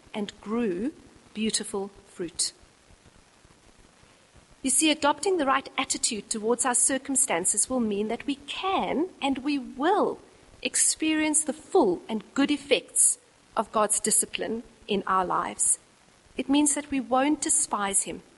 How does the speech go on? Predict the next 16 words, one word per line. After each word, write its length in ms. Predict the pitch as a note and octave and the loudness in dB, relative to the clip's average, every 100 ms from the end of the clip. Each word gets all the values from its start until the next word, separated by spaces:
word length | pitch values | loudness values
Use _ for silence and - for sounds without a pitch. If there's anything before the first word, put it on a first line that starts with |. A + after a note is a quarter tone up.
| - - - - - | -20 -20 -20 -20 -4
or 120 | - B3+ | 2 4
resent 480 | B3+ - G#3+ A3 | 4 4 2 2
him. 220 | - E3+ D#3 - - - _ _ _ - - - _ - | 0 -4 -6 -14 -20 -20 _ _ _ -20 -20 -20 _ -4
And 140 | C4+ C4 | -4 -4
we 120 | A#3 - | -6 -6
actually 320 | - - C#4+ | -2 -2 0
won't 480 | G#3 A3 B3+ B3 B3+ | 0 0 2 0 -4
be 100 | A3 | -4
undone 760 | G#3+ F#3 - G3+ A3+ F3 C4+ - - - _ - - - | -4 -6 -2 0 0 0 0 -2 -14 -20 _ -20 -20 -2
by 120 | G#3+ | 2
our 200 | G3+ G#3 | 2 0
hardship. 460 | G3 F3+ - A3 - | 0 -2 -2 -6 -6
We 80 | A#3+ | -10
won't 280 | C4+ E4 | -6 -6
give 160 | E4 C#4 | -6 -10
up. 220 | F#4+ - | -10 -14